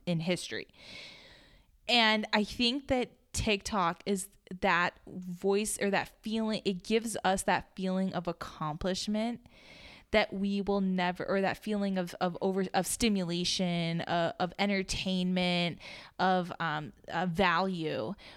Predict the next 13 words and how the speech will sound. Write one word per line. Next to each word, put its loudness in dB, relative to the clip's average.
We're 4
getting 0
that 0
from 0
TikTok -2
because -2
capitalism 0
is -2
not -4
giving -8
it -14
to -12
us. -8